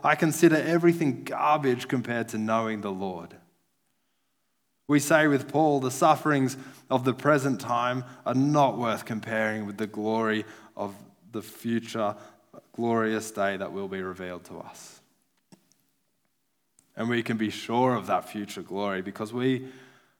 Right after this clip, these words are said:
have seen it in the resurrected Lord Jesus. We have seen that he has won it at the cross, and we are sealed by the Holy Spirit for that day.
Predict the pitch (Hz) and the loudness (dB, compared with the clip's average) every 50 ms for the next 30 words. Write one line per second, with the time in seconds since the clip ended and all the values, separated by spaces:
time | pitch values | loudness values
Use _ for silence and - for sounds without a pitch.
0 | _ _ - 113 110 101 - - - 127 127 127 123 123 123 123 - 113 117 113 | _ _ 0 0 0 0 -2 -4 -4 -2 0 2 2 2 0 -2 -2 -4 -4 -2
1 | 113 110 113 117 117 - 113 117 107 - 120 - - 120 110 110 107 107 104 98 | 0 2 2 0 0 0 -2 -4 -4 -6 -8 -6 -8 -6 -4 -4 -4 -4 -4 -4
2 | 98 104 101 101 101 98 98 92 - - 113 113 113 110 110 113 - 123 123 123 | -4 -4 -4 -4 -4 -6 -10 -12 -10 -6 -2 -2 0 -2 -2 -2 -2 0 2 2
3 | 120 120 110 110 123 127 120 107 107 107 117 117 120 117 107 110 107 92 92 98 | 2 0 0 0 0 0 0 0 0 2 2 4 4 2 2 0 -2 -4 -6 -12
4 | - - 104 95 98 95 - - - - - - _ _ - 107 104 117 120 120 | -8 -6 -4 -4 -4 -6 -10 -16 -20 -20 -20 -20 _ _ -8 -4 -2 -2 0 0
5 | 113 107 - - - 113 113 113 113 107 101 95 101 107 104 104 101 92 95 104 | 0 -2 -4 -6 -4 -4 -2 -2 -2 -2 -4 -4 -2 -2 0 0 -2 -4 -4 -4
6 | 104 101 101 98 95 - - - 98 98 98 - - - - 98 98 98 95 95 | -6 -6 -6 -6 -8 -10 -12 -10 -10 -10 -10 -10 -12 -14 -12 -10 -8 -8 -8 -8
7 | 90 - - - - 87 - - - | -10 -10 -12 -16 -18 -16 -16 -18 -20